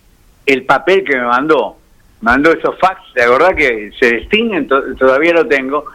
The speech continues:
Y bueno, eh, calculé que si veo algo que Maxi hizo y por ahí alguien lo copia o lo descubre o lo mejora, él puede pensar que yo. Entonces tratamos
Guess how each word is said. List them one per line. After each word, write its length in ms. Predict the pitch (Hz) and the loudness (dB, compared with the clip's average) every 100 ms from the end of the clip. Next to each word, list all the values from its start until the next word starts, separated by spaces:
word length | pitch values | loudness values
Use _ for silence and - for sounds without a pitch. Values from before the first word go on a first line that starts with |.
| - - - | -20 -8 0
Y 80 | 151 | 2
bueno, 340 | 202 139 92 113 | 2 -2 -10 -2
eh, 260 | 120 120 120 | 0 2 0
calculé 380 | 143 135 185 | -2 0 -2
que 140 | 196 147 - | -2 -4 0
si 120 | 165 | 2
veo 240 | 180 202 | 4 4
algo 380 | 202 196 170 147 | 2 0 -2 -4
que 100 | 135 | -4
Maxi 540 | 151 165 - 170 170 170 | -4 -6 -2 0 2 2
hizo 300 | 185 190 190 - - - - | 0 0 0 -10 -20 -20 -2
y 140 | 143 123 | -2 2
por 200 | 139 151 | 2 2
ahí 160 | 160 | 2
alguien 800 | 160 160 151 147 143 139 131 127 | 0 -2 -6 -6 -8 -8 -6 -4
lo 160 | 127 123 | -4 0
copia 460 | 180 190 170 143 | 0 0 -2 0
o 200 | 135 131 127 | 2 2 2
lo 140 | 123 | 0
descubre 600 | 123 - 180 180 165 147 131 | 0 0 0 2 0 0 0
o 220 | 127 123 | 2 0
lo 120 | 123 | 0
mejora, 600 | 139 131 156 170 208 190 | -2 0 2 2 2 0
él 100 | 131 | -2
puede 220 | 147 147 143 | 0 0 0
pensar 420 | 131 117 143 139 | -4 -2 -2 0
que 140 | 117 | -4
yo. 200 | 110 117 | 0 2
Entonces 400 | 123 156 160 165 - | 2 0 0 -4 -2
tratamos 680 | 170 156 - 247 240 220 | -2 -2 0 -2 0 -6